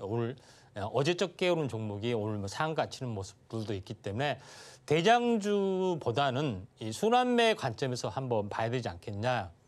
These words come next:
이렇게 좀 생각이 됩니다. 아, 그런 관점에서 이시소프트라는 종목을 했는데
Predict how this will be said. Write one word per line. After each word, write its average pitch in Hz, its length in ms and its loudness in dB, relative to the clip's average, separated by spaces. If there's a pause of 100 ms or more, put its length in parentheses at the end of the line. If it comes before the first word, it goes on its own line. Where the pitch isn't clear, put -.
(140)
이렇게 160 140 0
좀 147 160 0
생각이 143 240 0
됩니다. 98 440 -6 (380)
아, 113 100 -4
그런 196 220 2
관점에서 170 540 2
이시소프트라는 135 960 -2
종목을 107 720 -2
했는데 131 500 -2